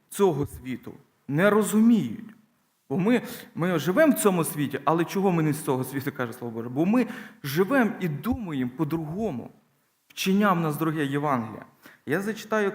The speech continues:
книгу пророка Даниїла, це буде десята глава, з дванадцятого вірша. А він промовив до мене: «Не бійся, Даниїле, бо від першого дня,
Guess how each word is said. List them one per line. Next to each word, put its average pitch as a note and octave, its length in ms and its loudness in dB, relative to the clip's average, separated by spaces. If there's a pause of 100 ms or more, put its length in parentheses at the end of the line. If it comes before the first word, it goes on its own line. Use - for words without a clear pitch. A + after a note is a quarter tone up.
книгу F#3+ 300 -2
пророка F3+ 420 -2
Даниїла, D#3 600 -4 (880)
це - 140 -20
буде C3+ 180 -6
десята D3 580 -2 (560)
глава, D3+ 800 -2 (1200)
з C3 80 -12
дванадцятого D#3+ 560 -2
вірша. C#3+ 480 -4 (800)
А C3 120 -2
він A3+ 220 2
промовив F3+ 500 0
до G3 120 0
мене: C3+ 380 2 (160)
«Не C#3 200 0
бійся, A3+ 480 -2
Даниїле, D#3+ 600 0 (300)
бо C3+ 180 2
від E3+ 220 -2
першого A#3 540 4
дня, D3+ 420 0